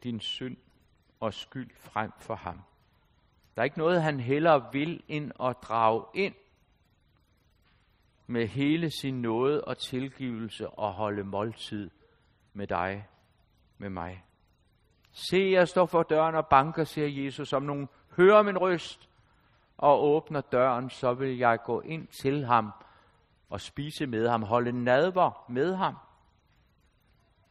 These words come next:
Zacchaeus steg ned fra træet og åbnede både hjemmets dør og sin hjertedør med al dens lumpenhed og snyderi,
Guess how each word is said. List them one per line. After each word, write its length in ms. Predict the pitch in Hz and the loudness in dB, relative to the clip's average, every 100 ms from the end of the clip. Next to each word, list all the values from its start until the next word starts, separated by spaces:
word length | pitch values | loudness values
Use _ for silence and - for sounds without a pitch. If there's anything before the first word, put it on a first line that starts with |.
| _ _ _ _ _ _ - | _ _ _ _ _ _ -6
Zacchaeus 540 | 127 117 135 135 147 | -6 -2 2 2 2
steg 200 | - 123 | -4 -4
ned 200 | 123 131 | -2 -4
fra 140 | - | -6
træet 320 | 131 - 117 117 | -8 -4 0 2
og 120 | 113 | 2
åbnede 440 | 135 160 151 127 | 2 0 -2 -2
både 440 | 110 139 139 175 151 | -2 0 2 0 -2
hjemmets 420 | 151 160 160 143 | -4 -4 -8 -12
dør 400 | - 156 165 - - _ _ _ _ _ _ _ _ _ _ _ _ _ _ _ | 2 4 4 -4 -20 _ _ _ _ _ _ _ _ _ _ _ _ _ _ _
og 160 | 117 107 | -6 -4
sin 220 | - 107 | -4 -8
hjertedør 640 | 101 104 123 143 - 104 104 _ _ _ _ _ _ _ | 0 0 2 -2 -6 -8 -8 _ _ _ _ _ _ _
med 180 | 107 101 | -8 -8
al 280 | - 165 175 - _ _ | -4 -4 -4 -10 _ _
dens 280 | 135 127 - | -6 -6 -4
lumpenhed 720 | 127 135 147 - 135 123 127 | -4 -4 -8 -12 -6 -4 -2
og 80 | 117 | -4
snyderi, 800 | - 127 117 123 117 139 139 - | -6 -8 -6 -4 -2 -4 -6 -20